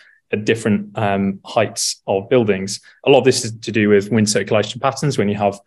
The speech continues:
you know, very high buildings, they need to then be, um, either, I, I guess it depends what climate you're looking at, but they need to be warmed quite a lot. But also when you get lots of,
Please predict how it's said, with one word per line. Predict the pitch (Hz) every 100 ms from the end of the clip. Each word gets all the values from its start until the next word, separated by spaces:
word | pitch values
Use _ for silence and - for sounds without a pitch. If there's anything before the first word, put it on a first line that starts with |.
| _ -
you | 98
know, | 101
very | 107 101
high | 104
buildings, | 101 104 98 98 98 - -
they | -
need | 104 104
to | 104
then | 104 101
be, | 101 101 98 - _ _ -
um, | 101 95 98 98 95 _ _ _ _ _ - 160 -
either, | 131 110 113 -
I, | 131
I | 131
guess | 123
it | -
depends | 123 107
what | 113 -
climate | 127 107 107
you're |
looking | 110 113 127
at, | 123
but | 113
they | 104
need | 107
to | 104
be | 107
warmed | 104 104 104
quite | 110
a | 107
lot. | 123 - -
But | -
also | 107 -
when | 104
you | 101
get | 101 104 -
lots | 110 - -
of, | 101 104